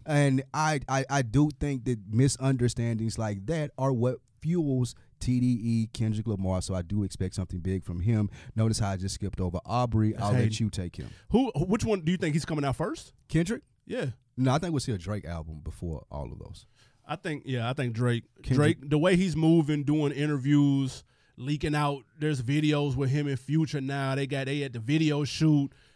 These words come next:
Speaker 2: They clearly got something
Speaker 1: Drake and
Speaker 2: cooking.
Speaker 1: Future have?
Speaker 2: Yeah, that, I think that What a Time to Be Alive is getting ready to
Speaker 1: What, you on the shade room dot com?
Speaker 2: Nah, absolutely not.
Speaker 1: Gotcha.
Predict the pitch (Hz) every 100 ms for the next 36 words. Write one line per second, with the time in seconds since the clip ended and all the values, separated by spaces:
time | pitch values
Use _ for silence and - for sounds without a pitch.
0 | _ - 160 170 - 135 170 170 156 139
1 | 135 131 139 - 131 131 143 123 117 165
2 | 214 208 240 240 - 147 135 127 135 131
3 | 175 160 147 139 139 127 135 127 117 120
4 | 113 117 113 110 120 117 110 110 107 98
5 | 139 123 87 - 117 123 123 120 123 120
6 | 165 175 143 120 113 117 123 117 113 110
7 | 107 -